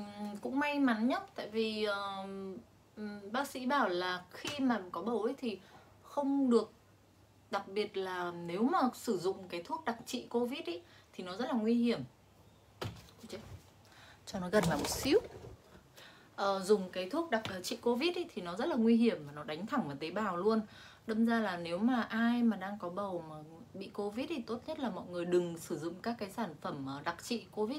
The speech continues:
nha. Tất cả các loại thuốc ấy, mình chỉ sử, sử dụng được, ờ,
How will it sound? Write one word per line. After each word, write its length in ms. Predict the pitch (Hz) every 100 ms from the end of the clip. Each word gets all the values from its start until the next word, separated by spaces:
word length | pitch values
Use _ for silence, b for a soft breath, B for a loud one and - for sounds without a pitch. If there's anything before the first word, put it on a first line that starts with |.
| -
nha. 220 | 233 226 B B - - - - - -
Tất 80 |
cả 100 | 302 160
các 80 |
loại 180 | 226 233
thuốc 200 | - 302
ấy, 100 | 311 302 B B B -
mình 220 | 190 180
chỉ 160 | 185 175
sử, 220 | - 190 151
sử 200 | - 160
dụng 240 | 170 175
được, 180 | 180 170
ờ, 280 | 165 160